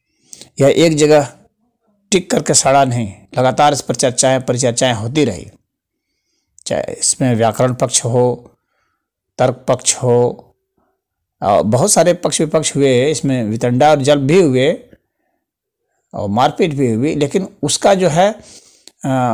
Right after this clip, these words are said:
मारपीट का यहाँ पर मतलब नहीं है, उस, उसको विभूति नहीं माना गया है और क्रोध और विद्वेष से किया गया, उसका यहाँ पर शास्त्र में महत्व नहीं दिया गया। और ना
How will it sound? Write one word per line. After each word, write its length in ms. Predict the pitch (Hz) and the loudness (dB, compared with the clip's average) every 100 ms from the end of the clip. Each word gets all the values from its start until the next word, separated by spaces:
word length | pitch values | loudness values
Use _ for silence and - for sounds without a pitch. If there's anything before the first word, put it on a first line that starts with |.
| 80 - - 107 | -4 -10 -10 -4
मारपीट 460 | 117 165 175 185 | 0 0 0 -4
का 140 | - 175 | 2 2
यहाँ 160 | 160 | 2
पर 180 | 208 175 | 0 0
मतलब 500 | 123 123 151 170 190 | 0 0 0 2 2
नहीं 180 | 147 135 | 0 0
है, 200 | 139 156 | 0 0
उस, 240 | 143 - - | -2 -6 -8
उसको 180 | - | -4
विभूति 380 | 151 143 151 202 | -2 0 0 0
नहीं 120 | 208 | 0
माना 240 | 202 135 117 | 0 0 0
गया 220 | 113 110 | 0 -2
है 300 | 104 139 - - _ _ _ - | 0 -2 -4 -20 _ _ _ -8
और 280 | 120 104 107 | -4 -2 -2
क्रोध 360 | - 160 170 | 0 2 4
और 120 | 156 143 | 4 2
विद्वेष 400 | 139 127 170 165 | 0 2 2 2
से 180 | - | 0
किया 260 | 147 151 143 | -2 2 2
गया, 320 | 139 139 135 110 - - | 4 4 4 2 -6 -10
उसका 300 | 123 147 131 | -4 0 0
यहाँ 220 | 120 135 | 0 -2
पर 220 | 139 139 120 - 110 | -2 -2 -6 -10 -10
शास्त्र 420 | - 123 127 - | -4 -2 -2 -4
में 80 | 143 | -4
महत्व 400 | 127 131 - - | 0 -2 -2 -4
नहीं 120 | 143 | -2
दिया 200 | 160 139 | 0 0
गया। 260 | 95 95 104 - - - - - - - _ _ _ _ _ _ - | -2 -6 -8 -12 -20 -20 -20 -20 -20 -20 _ _ _ _ _ _ -10
और 400 | 113 98 95 - | -6 -4 -6 -8
ना 640 | 110 120 147 143 127 85 | -6 0 2 2 0 -4